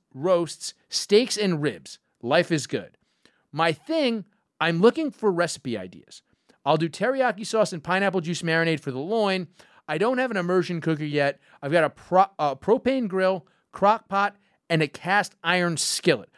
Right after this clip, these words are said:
I imagine the guy has an actual oven. So what do we got here? We got chops, loin. He's got the loin down. Roasts, steaks, ribs. Look, you're gonna need some more stuff.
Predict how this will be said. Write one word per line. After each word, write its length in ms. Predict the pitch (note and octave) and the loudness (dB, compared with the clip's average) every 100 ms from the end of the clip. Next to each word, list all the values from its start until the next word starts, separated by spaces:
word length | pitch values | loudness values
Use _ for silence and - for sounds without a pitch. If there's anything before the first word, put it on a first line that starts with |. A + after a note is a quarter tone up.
| _ | _
I 40 | D3 | -6
imagine 340 | E3+ B3+ A#3 | 0 0 0
the 80 | G#3 | -4
guy 140 | G3+ F#3 | -2 0
has 180 | F3 | 0
an 60 | D3+ | -2
actual 480 | E3+ F3 - D3+ - | -2 -2 0 -4 -2
oven. 400 | G#3 A3+ E3 D3+ - - - | -2 0 0 -6 -10 -20 -10
So 120 | F3+ | -2
what 80 | G3+ | 0
do 60 | |
we 100 | G3 | 2
got 220 | E3 C3+ A2 | 0 -2 -4
here? 180 | G#2 - _ _ | -12 -16 _ _
We 80 | C#3+ | 0
got 260 | D#3 C#3+ - _ _ | 2 2 -2 _ _
chops, 600 | - A3+ B3+ C#4+ - - - _ | -6 0 0 -2 -8 -12 -14 _
loin. 360 | C#3+ F3 F#3 G3 | -4 -2 0 0
He's 160 | F3+ D#3 | -2 0
got 260 | F3 F#3 | 2 2
the 80 | F#3 | 0
loin 300 | F3 F3 E3 | 0 0 0
down. 420 | D#3 D3+ D3 D3 - _ - | 0 0 -2 -4 -12 _ -14
Roasts, 680 | C3 G3 B3+ - - - - _ _ _ | -2 0 0 -2 -8 -10 -12 _ _ _
steaks, 560 | - - G#3 G#3 - | -12 -2 -2 -2 -4
ribs. 420 | C#3 F3 F#3 D#3+ - _ _ - - | -4 0 0 -2 -10 _ _ -20 -4
Look, 200 | - G#3 D#3 | 2 2 2
you're 160 | F3+ | -2
gonna 160 | B3+ C#4+ | 0 0
need 340 | G#3+ A3+ A3 | 2 0 0
some 200 | - G3+ | -2 -2
more 180 | F3+ E3+ | 0 -2
stuff. 340 | - - - | -2 -6 -8